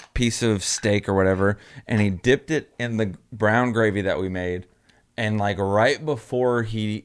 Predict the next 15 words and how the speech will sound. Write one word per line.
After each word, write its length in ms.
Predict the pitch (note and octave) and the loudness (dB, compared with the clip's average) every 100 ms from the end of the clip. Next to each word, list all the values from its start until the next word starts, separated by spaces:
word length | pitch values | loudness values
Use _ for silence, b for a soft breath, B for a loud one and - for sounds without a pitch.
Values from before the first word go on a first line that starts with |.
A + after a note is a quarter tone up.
| - | -2
ate 220 | G#2+ F#2 | 0 0
it, 320 | E2+ F2 - _ _ _ _ _ _ | -2 -6 -14 _ _ _ _ _ _
he 160 | A2+ G#2 | -2 2
goes, 600 | G2 G2 F#2+ E2+ - - _ _ _ _ _ _ _ - | 4 2 -2 -8 -16 -20 _ _ _ _ _ _ _ -6
"I 80 | E3 | -2
really 280 | D#3 D3 | 2 4
like 180 | A#2 G2+ | 4 2
white 300 | F2+ F#2 F2+ | 2 0 0
gravy 300 | F2+ F2 E2 D#2+ | -2 -4 -4 -4
better 240 | E2+ E2 | -4 -4
than 100 | D#2+ | -6
I 80 | D#2 | -8
like 160 | D#2+ D#2 - - | -10 -12 -20 -10
brown 240 | E2+ E2 | -8 -8
gravy." 360 | D#2+ E2 E2 | -10 -12 -12